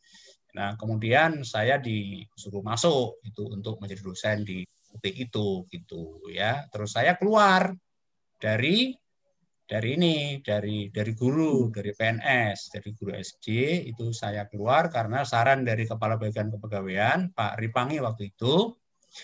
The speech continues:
dia bilang katanya, Gini aja Mas Hanif, ini kan per diangkatnya sebagai dosen itu kan per satu Maret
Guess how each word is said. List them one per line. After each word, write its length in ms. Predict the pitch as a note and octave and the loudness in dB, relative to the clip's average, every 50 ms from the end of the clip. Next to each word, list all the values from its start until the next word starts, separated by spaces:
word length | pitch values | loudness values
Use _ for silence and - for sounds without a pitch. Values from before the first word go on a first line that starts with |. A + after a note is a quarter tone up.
| - - - _ _ _ _ _ _ _ | -20 -20 -20 _ _ _ _ _ _ _
dia 160 | - A#2+ A#2+ | 2 2 4
bilang 320 | A#2 B2 C3 D3+ G3 G#3 E3 | 6 8 8 8 8 6 4
katanya, 560 | C3 - A2+ A2 A2+ A#2+ C3+ D#3 E3+ E3+ E3 E3 | 2 2 2 2 2 4 4 6 6 4 2 0
Gini 240 | - D3 E3+ A3 A3+ | 0 0 2 4 4
aja 160 | G#3 G#3 G#3+ | 4 4 4
Mas 160 | G#3 G3 F#3 F3+ | 4 4 4 4
Hanif, 240 | F3 F3+ F3 E3 | 4 4 2 0
ini 240 | E3+ D#3+ D3 F3+ F#3+ | 0 -2 -2 0 2
kan 160 | G#3+ A3 A3+ G#3+ - _ _ _ _ _ _ _ _ _ _ _ _ _ _ _ _ _ _ _ _ _ | 4 2 2 0 -6 _ _ _ _ _ _ _ _ _ _ _ _ _ _ _ _ _ _ _ _ _
per 400 | _ G3 G#3+ G#3+ G#3+ G#3 F#3 - - _ _ _ - | _ 6 8 8 8 8 6 4 -2 _ _ _ -2
diangkatnya 880 | D3+ E3 F3 E3+ E3 E3+ E3 E3+ F3 E3+ F3 E3+ E3+ F3+ F#3+ F#3+ F#3 F3 | 0 2 4 4 2 4 6 4 4 4 2 0 2 4 6 6 6 4
sebagai 320 | - - D#3 D3+ D3+ D3 | 4 0 0 0 0 -2
dosen 400 | D3 D3+ D3 D3 - D3+ D#3+ E3+ | 0 0 0 2 0 0 0 2
itu 80 | G#3 A3+ | 2 2
kan 80 | A#3+ A#3 A3 | 4 4 4
per 80 | G#3 | 2
satu 160 | F3 F3+ F3+ F#3+ | 2 2 2 4
Maret 400 | F#3 F3+ D3 - D#3+ E3+ F3 | 4 4 4 6 6 6 6